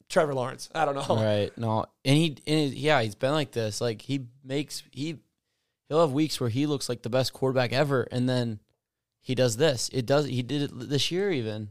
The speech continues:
Speaker 2: Even last year, he lost to the Jags.
Speaker 1: <laughs> Yeah.
Speaker 2: And, like, even this year, like, the two games he lost, they shoulda, they coulda won 'em both. He just didn't score the second half. Like, he was the reason they lost this game pretty much. He's gonna be the reason they lose every game.
Speaker 1: He's gonna be the reason why they win the two, though.
Speaker 2: Right, but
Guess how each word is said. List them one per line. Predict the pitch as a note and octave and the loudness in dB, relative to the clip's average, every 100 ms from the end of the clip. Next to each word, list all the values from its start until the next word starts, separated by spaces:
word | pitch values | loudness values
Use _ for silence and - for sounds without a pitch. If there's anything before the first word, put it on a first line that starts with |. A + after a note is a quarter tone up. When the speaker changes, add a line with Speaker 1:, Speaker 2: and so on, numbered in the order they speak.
| - | -8
Speaker 2:
Even | D#3 E3 | -6 -4
last | E3 F#3 - | -2 -2 -2
year, | C#3 | -2
he | |
lost | B2+ D3+ - | -2 -4 -6
to | |
the | C3+ | -6
Jags. | B2+ F3+ G3 C3 G#2+ - | -4 -4 -4 -6 -8 -18
Speaker 1:
<laughs> | _ _ _ _ - - | _ _ _ _ -14 -4
Yeah. | E3 - C3 - - _ | -2 -2 -10 -14 -20 _
Speaker 2:
And, | D3+ | 0
like, | D#3+ D#3 | 2 2
even | E3 F#3 | 2 2
this | F#3 F#3+ F#3 | 2 2 4
year, | E3+ | 4
like, | C#3 | 4
the | A#2 C3+ | 0 -4
two | - | -2
games | D#3+ E3+ D3 | 0 0 -2
he | |
lost, | B2 D3+ F3+ D#3 - _ _ - | -2 0 -2 -4 -10 _ _ -8
they | |
shoulda, | C#3+ D#3+ D3+ B2 C3+ | -6 -4 -4 -4 -4
they | |
coulda | C#3 F3 | -2 -2
won | D3 | 0
'em | D3 | -2
both. | A#2+ C#3+ F3 - _ _ _ _ _ | 0 -2 -2 -8 _ _ _ _ _
He | - F3+ | -2 0
just | D3+ A#2 | 0 -2
didn't | E3 D#3+ | -2 -2
score | - E3 G#3 | -2 2 2
the | F#3+ | 2
second | D3+ D#3+ C#3 | 2 2 2
half. | C3+ A2+ | 0 0
Like, | A#2+ | -2
he | A2+ F3 G#3 G3 | -2 -4 -4 -4
was | D3 D#3+ | -6 -4
the | D#3+ | -2
reason | F3+ D#3 | -2 -2
they | C#3 | -4
lost | A#2 C#3 D#3+ C3+ | 0 0 0 -4
this | |
game | D#3+ E3 | -4 -4
pretty | D3 | -4
much. | B2+ | -6
He's | C3+ D3+ | -4 -2
gonna | D3 | -2
be | C#3 | -2
the | B2 | -2
reason | C3 B2 | -2 -4
they | A#2 | -2
lose | A#2+ A2 | -2 0
every | B2+ C3 | 0 0
game. | G#2+ A2 A2+ A#2 | -2 -4 -4 -4
Speaker 1:
He's | B2 | -4
gonna | B2+ | -2
be | B2+ | 0
the | B2 | 0
reason | A#2+ A#2 | 0 -2
why | A#2 | -2
they | A2+ | -2
win | C3+ B2 A#2 A#2 - | -2 -4 -4 -8 -12
the | A#2 | -16
two, | - - C3 | -10 -6 -4
though. | C#2+ - | -6 -6
Speaker 2:
Right, | A#2 C3+ D3 A2+ - | 0 2 2 2 2
but | B2+ B2 A2 | 4 4 2